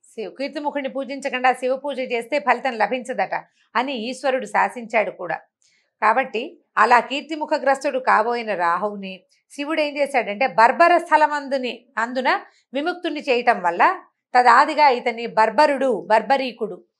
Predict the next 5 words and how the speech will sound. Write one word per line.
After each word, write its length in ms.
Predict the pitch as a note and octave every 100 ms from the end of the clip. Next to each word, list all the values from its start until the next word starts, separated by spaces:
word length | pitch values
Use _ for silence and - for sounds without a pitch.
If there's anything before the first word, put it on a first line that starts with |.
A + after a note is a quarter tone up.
| _ A3
అనే 220 | A#3 A3
నామధేయంతోటి 840 | G3 A3 A#3 A3+ G#3+ G#3 G3 A#3+
ప్రసిద్ధి 500 | D4+ A3 G#3+ B3 A3+ A#3+
చెందేట 380 | G#3 G#3 G#3 F#3
రాహువు. 500 | F#3 F#3+ G3 -